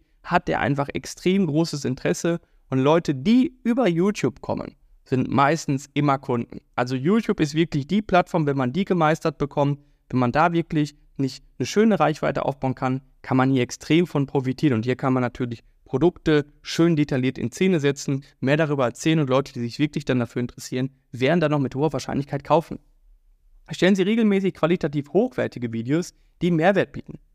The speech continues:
Nutzen Sie seo-Techniken für YouTube, um in Suchanfragen besser gefunden zu werden, und fördern Sie die Interaktion durch Kommentare.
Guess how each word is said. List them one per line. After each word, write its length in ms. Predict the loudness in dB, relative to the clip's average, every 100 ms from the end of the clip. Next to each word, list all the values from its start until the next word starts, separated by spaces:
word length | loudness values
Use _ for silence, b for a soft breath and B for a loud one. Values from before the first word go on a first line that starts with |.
| 0
Nutzen 300 | 0 2 -4
Sie 100 | -2
seo-Techniken 800 | 0 2 2 0 -2 -2 -2
für 100 | -2
YouTube, 420 | -2 0 2 0 0 _ _
um 140 | 0
in 100 | 2
Suchanfragen 720 | 2 -2 -2 -4 -4 -4 -2
besser 220 | -2 -2 -4
gefunden 340 | -2 -2 -2
zu 160 | -2 -4
werden, 240 | -4 -4 -6 _ _ -16
und 120 | -2
fördern 320 | 2 2 2
Sie 100 | 0
die 100 | -2
Interaktion 680 | -4 -4 -6 -6 -2 -2 -4 _ -10
durch 140 | -8
Kommentare. 560 | -2 -4 -4 -8 -10